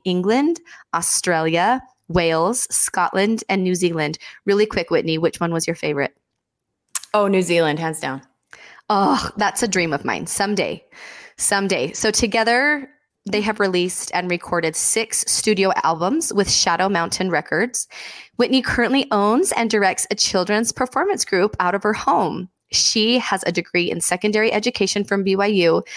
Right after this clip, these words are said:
Speaker 1: has taught private music lessons, and has been an online teacher for two years.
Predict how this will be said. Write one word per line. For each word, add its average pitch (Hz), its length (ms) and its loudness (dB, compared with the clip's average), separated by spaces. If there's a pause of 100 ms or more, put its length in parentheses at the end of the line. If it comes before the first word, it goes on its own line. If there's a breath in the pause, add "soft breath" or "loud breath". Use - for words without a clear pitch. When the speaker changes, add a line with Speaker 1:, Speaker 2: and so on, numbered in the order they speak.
(260 loud breath)
Speaker 1:
has 196 180 0
taught - 260 0
private 254 380 0
music 220 320 2
lessons, 185 680 0
and 185 300 -2
has 208 120 2
been 190 140 -2
an 185 120 0
online 175 280 0
teacher 170 520 -2
for 180 160 -2
two - 240 2
years. 165 420 0